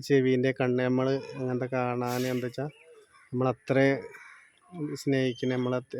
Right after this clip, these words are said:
ഇടയ്ക്കിടയ്ക്ക് നമ്മളെ സഹായം കൊടുക്കുന്ന ആൾക്കാരെ ഒരാളൊക്കെ നമ്മളോട് പറഞ്ഞിട്ടുണ്ട്. പക്ഷേ അത് അതിലേറെ ടെൻഷനായി. എന്നിട്ടല്ലേ കമന്റ്. അപ്പൊ അയിലും, അതിലും വേറെ ഷോക്കിൽ നമ്മളിങ്ങനെ നിൽക്കുകയാണ്.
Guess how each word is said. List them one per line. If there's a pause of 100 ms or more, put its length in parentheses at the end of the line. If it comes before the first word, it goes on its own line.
ഇടയ്ക്കിടയ്ക്ക്
നമ്മളെ (100)
സഹായം
കൊടുക്കുന്ന
ആൾക്കാരെ (1200)
ഒരാളൊക്കെ
നമ്മളോട് (100)
പറഞ്ഞിട്ടുണ്ട്. (160)
പക്ഷേ (640)
അത്
അതിലേറെ
ടെൻഷനായി. (460)
എന്നിട്ടല്ലേ
കമന്റ്. (760)
അപ്പൊ
അയിലും, (480)
അതിലും
വേറെ
ഷോക്കിൽ
നമ്മളിങ്ങനെ
നിൽക്കുകയാണ്.